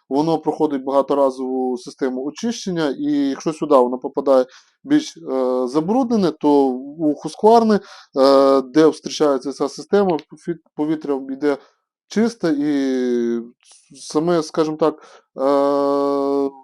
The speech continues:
принцип того, що треба чистити повітряного фільтра, воно не є досить таким актуальним. Да, за ним треба дивитися пері-, періодично, чи він, чи його хоча б там хтось не вкрав, або він не випав, але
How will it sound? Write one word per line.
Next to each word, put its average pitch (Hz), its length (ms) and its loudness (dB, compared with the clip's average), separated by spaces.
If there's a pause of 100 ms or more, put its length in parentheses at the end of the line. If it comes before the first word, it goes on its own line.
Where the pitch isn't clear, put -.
(680)
принцип 180 400 -2
того, 160 260 0
що 156 120 -8
треба 151 340 -2 (120)
чистити - 500 -6
повітряного 151 520 -2
фільтра, 175 400 0 (340)
воно 151 200 -2
не 151 180 -4
є 160 120 0
досить 143 320 -6
таким 143 320 -6
актуальним. 120 500 -2
Да, 262 200 6
за 190 160 -2
ним 196 160 -2
треба 175 260 0
дивитися 185 420 -2
пері-, 156 420 0
періодично, 156 560 -2
чи 156 180 -4
він, 156 160 0 (380)
чи 160 160 -2
його 160 140 0
хоча 156 200 -2
б 147 120 -2
там 147 180 -4
хтось 139 260 -6
не 135 100 -4
вкрав, 185 400 4
або 135 220 2
він 139 140 -2
не 135 80 0
випав, 170 360 2 (420)
але 147 280 6